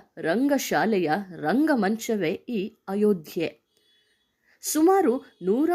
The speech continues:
ನಲವತ್ತೆಂಟು ತೀರ್ಥಕ್ಷೇತ್ರಗಳನ್ನ ಅಯೋಧ್ಯೆ ಹೊಂದಿದೆ.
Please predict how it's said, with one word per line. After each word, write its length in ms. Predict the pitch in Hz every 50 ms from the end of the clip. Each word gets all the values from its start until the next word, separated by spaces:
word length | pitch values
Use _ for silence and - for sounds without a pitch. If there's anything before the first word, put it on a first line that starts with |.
| 349 302
ನಲವತ್ತೆಂಟು 960 | 214 175 - 202 214 208 233 226 226 - - 180 247 269 - 196 226 240 - - - _ _ _ _ _ _ _ _
ತೀರ್ಥಕ್ಷೇತ್ರಗಳನ್ನ 1300 | 294 320 370 392 392 - - 285 277 - - - 180 196 190 - 208 190 170 165 156 160 190 247 233 170 190 233 - - _ _
ಅಯೋಧ್ಯೆ 580 | - 170 190 226 262 269 233 185 151 147 - -
ಹೊಂದಿದೆ. 840 | 190 185 - _ 302 294 247 202 170 156 151 156 143 - - _